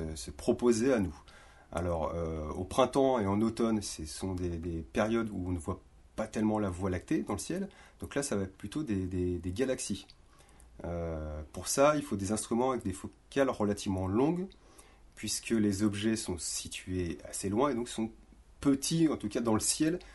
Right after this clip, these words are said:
ce sont des petits objets. Leur, leur taille angulaire est assez faible.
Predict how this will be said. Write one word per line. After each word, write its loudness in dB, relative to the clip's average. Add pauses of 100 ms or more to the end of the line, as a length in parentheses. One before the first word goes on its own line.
ce -12
sont -2
des 0
petits 0
objets. 0
Leur, -4
leur -4
taille 0
angulaire 2 (300)
est -4
assez 2
faible. -2